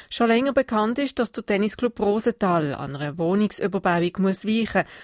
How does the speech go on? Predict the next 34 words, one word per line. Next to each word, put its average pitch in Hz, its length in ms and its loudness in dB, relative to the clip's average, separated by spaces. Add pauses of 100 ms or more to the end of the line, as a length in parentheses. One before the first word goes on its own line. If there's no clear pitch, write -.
(140)
Am 156 200 -4
zwanzigsten 170 600 -2
Oktober 202 480 0
feiern 190 440 -2
die 185 40 -2
Mitglieder 165 600 -4
ihre 170 260 -4
Schlussoben. 175 680 0 (600)
Neu 233 220 4
bekannt 254 460 0
ist, 285 200 -2
dass 254 140 -2
auch 226 160 2
der 233 140 -2
Tennisclub 220 560 -2
Schänzli 208 520 2
vor 170 200 -2
dem 165 180 -4
Aus 160 320 -2
steht. 165 520 -2
Das 147 220 -8
wegen 151 220 -2
der 170 80 -4
Sanierung 180 560 0
von 190 140 -6
der 208 80 0
Sankt 220 320 0
Jakobshalle. 180 760 0 (460)
Die 170 100 0
soll 170 240 0
in 190 100 2
zwei 196 240 2
Jahren 202 280 2
starten. 160 560 -2